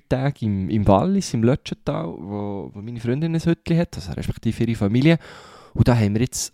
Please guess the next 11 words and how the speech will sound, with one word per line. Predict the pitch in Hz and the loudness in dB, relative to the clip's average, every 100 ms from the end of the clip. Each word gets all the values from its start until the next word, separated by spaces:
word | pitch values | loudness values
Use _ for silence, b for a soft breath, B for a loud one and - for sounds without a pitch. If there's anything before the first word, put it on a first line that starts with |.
| - | -2
auch | 143 | 0
schon | 156 | -2
zwei | - 147 | 0 4
Wanderungen | 147 147 156 156 147 | 4 2 -2 -4 -6
gemacht, | - 139 - - - | -4 -4 -4 -10 -8
auch | 92 - 117 | -6 -4 -2
noch, | 123 120 110 | 0 0 0
auch | 73 101 95 | -2 -4 -4
recht | 110 165 - - 117 | -4 -6 -8 -12 -10
weite, | 170 _ _ _ - 202 233 | -10 _ _ _ -4 0 2
also, | 95 - 98 | 2 2 0